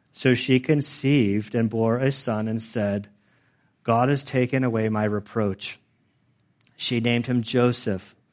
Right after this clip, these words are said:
saying, 'May the Lord give me another son.'" And then it stopped. Like, it, it's like the story's gonna go, the, the story's gonna shift at the end of chapter thirty into thirty-one about Jacob trying to get out of Dodge. Like, he just wants to get away <laughs> from his father-in-law.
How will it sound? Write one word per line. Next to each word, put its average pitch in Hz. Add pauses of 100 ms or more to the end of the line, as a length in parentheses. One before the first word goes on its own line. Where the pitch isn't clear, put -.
(500)
saying, 120
'May 120
the 110
Lord 120
give 110
me 113
another 107
son.'" 98 (720)
And 120
then 139
it 143
stopped. 120
Like, 117
it, 117
it's -
like 123
the 131
story's 131
gonna 127
go, 117 (500)
the, 131
the 139
story's 165
gonna 175
shift -
at 139
the 135
end 131
of 139
chapter 143
thirty 131
into 127
thirty-one 127 (340)
about 127
Jacob 131
trying 127
to 117
get 127
out 117
of 110
Dodge. 101
Like, 113
he 143
just 143
wants 127
to 135
get 123
away 117
<laughs> -
from -
his 127
father-in-law. 120